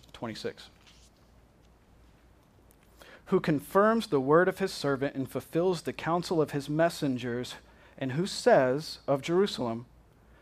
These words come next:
'She shall be inhabited,' and of the cities of Judah, 'They shall be built, and I will raise up their ruins.' Who says to the deep, 'Be dry, and I will dry up your rivers.'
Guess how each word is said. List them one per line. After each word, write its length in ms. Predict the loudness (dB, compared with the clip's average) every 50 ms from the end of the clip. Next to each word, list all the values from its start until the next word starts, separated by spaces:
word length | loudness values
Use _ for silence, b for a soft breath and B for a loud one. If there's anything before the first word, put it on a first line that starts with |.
| b b b b b
'She 180 | b -6 -6 -4
shall 260 | -4 0 2 2 2
be 160 | 2 0 -2
inhabited,' 720 | -2 -2 -4 -2 0 0 0 0 -2 -4 -4 -4 -4 -4 -8 -14 b b b b b
and 120 | -2 0
of 80 | 0 0
the 60 | -2
cities 520 | -4 -4 -2 -2 -2 0 0 -2 -2 -4
of 100 | -4 -6
Judah, 400 | -4 -4 -4 -4 -2 -2 -2 -2
'They 200 | -2 0 0 0
shall 320 | -2 -2 -2 0 0 0 0
be 140 | -2 -4 -6
built, 560 | -6 -6 -2 -2 0 0 0 -2 -4 -8 -18 b b b b b b
and 400 | 0 0 2 2 0 0 -2 -2 0
I 120 | 0 0
will 300 | 0 2 0 0 0 -2 -4
raise 420 | -6 -6 -4 -2 -2 -2 -2 0
up 300 | 2 2 2 2 0 -2 -8
their 180 | -4 -2 -2 0
ruins.' 580 | 0 0 -2 -2 -2 -4 -6 -10 -16 -18 -20 -20 -20 -20 B B B B
Who 140 | B -2 -2
says 580 | -2 -4 -2 2 4 4 4 4 2 0 -4 -8
to 120 | -4 -4 -2
the 120 | -2 -2
deep, 380 | -2 0 0 0 -2 -4 -4 -4
'Be 100 | -4 -4
dry, 380 | -4 -4 -2 -2 0 0 0
and 120 | 0 0 -2
I 60 | -2
will 140 | -2 -4 -6
dry 280 | -4 -2 0 0 0
up 120 | -2 -4 -8
your 100 | -8 -6
rivers.' 440 | -6 -6 -6 -6 -6 -8 -10 -16